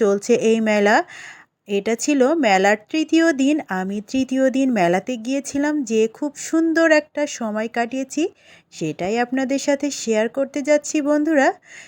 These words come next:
দেখুন, মেলার স্টলে ঢুকতেই প্রথমেই সুন্দর সুন্দর কসমেটিক্সের এই স্টলটা এত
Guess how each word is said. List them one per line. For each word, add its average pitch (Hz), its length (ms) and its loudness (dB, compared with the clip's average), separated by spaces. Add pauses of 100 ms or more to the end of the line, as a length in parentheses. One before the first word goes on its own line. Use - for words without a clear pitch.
(160)
দেখুন, 247 400 -2 (180)
মেলার 208 300 2 (120)
স্টলে 254 320 -2
ঢুকতেই 254 500 -6
প্রথমেই 262 600 0 (120)
সুন্দর 320 380 -2 (140)
সুন্দর 277 300 2 (120)
কসমেটিক্সের 233 880 -4 (840)
এই 196 200 -2 (220)
স্টলটা 233 440 0 (220)
এত 190 120 -8